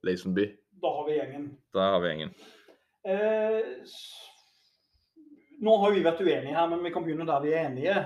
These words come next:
Speaker 2: Hvis vi rangerer fra bunnen av, eh,
Speaker 1: Ja,
Speaker 2: nummer seks
Speaker 1: nummer
Speaker 2: på
Speaker 1: seks,
Speaker 2: lista,
Speaker 1: ja.
Speaker 2: der var vi enige, og det er
Speaker 1: Det er jo
Speaker 2: Lazenby.
Speaker 1: lett. Det blir
Speaker 2: George
Speaker 1: Lazenby.
Speaker 2: Lazenby.
Speaker 1: Ja, det gjør det.
Speaker 2: Eh,
Speaker 1: Det er det.
Speaker 2: han, han hadde en film.
Speaker 1: Ja, og den er vi ikke så veldig glad i heller.
Speaker 2: Nei.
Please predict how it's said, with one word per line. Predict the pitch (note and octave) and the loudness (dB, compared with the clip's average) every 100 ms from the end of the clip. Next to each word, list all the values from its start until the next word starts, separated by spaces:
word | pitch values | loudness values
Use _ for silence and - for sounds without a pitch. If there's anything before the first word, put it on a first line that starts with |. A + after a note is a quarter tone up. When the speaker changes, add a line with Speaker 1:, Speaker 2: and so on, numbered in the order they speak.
| - | -4
Speaker 2:
Hvis | F3 F#3 | -2 0
vi | |
rangerer | G3 F#3+ D3 E3 | 0 0 0 2
fra | E3+ D3 | 0 -2
bunnen | C3 C3 D3+ | -4 -6 -2
av, | E3 D3 - _ | -2 -2 -8 _
eh, | - | 2
Speaker 1:
Ja, | G3 G3 | 6 8
Speaker 2:
nummer | A#3 | 6
seks | A#3 B3 B3+ | 2 -4 -6
Speaker 1:
nummer | A#2 A2 | 0 2
Speaker 2:
på | A2 | 6
Speaker 1:
seks, | - | 6
Speaker 2:
lista, | F#3+ A#2 B2 | 6 6 8
Speaker 1:
ja. | C3 - | 6 2
Speaker 2:
der | D#3+ | -2
var | E3 | 0
vi | E3+ | 0
enige, | C#3 B2 D#3+ | -2 -4 -4
og | |
det | D#3+ | 2
er | D3 C#3+ D3 | 4 4 2
Speaker 1:
Det | C3 | 2
er | E2 | 0
jo | - | 0
Speaker 2:
Lazenby. | D3 - | -2 -4
Speaker 1:
lett. | - - | -8 -6
Det | - D#2+ | -4 0
blir | - | 4
Speaker 2:
George | F3 D#3+ D#3 | 4 4 2
Speaker 1:
Lazenby. | C#3+ D3 D3 | 0 0 -4
Speaker 2:
Lazenby. | C3+ A2 | 2 6
Speaker 1:
Ja, | F#2+ F#2+ | 8 8
det | F#2 | 6
gjør | E2+ | 4
det. | F2 - _ _ _ _ _ _ - | 0 -4 _ _ _ _ _ _ -10
Speaker 2:
Eh, | - D#3+ D#3+ E3 D#3+ D3+ - - - - - | -4 -2 0 2 0 -2 -6 -10 -20 -20 4
Speaker 1:
Det | A2 | 8
er | F#2+ | 10
det. | G2 G2+ | 10 8
Speaker 2:
han, | - | 6
han | - G3 | -2 0
hadde | F#3+ D#3+ | 2 0
en | E3 | -2
film. | D#3+ D#3+ - - _ _ _ - | -2 -4 -8 -20 _ _ _ 6
Speaker 1:
Ja, | C3 B2+ C3 - _ _ _ | 12 12 10 2 _ _ _
og | B2 A#2 | 6 6
den | A2+ | 6
er | A#2+ A2+ A#2 | 2 -2 -2
vi | A#2+ | -2
ikke | A#2 | -4
så | B2+ | 0
veldig | A#2 G#2+ | 2 4
glad | F#2+ F2+ | 4 4
i | |
heller. | E2+ A2 C#3+ - - | 2 0 -4 -10 -6
Speaker 2:
Nei. | - | -2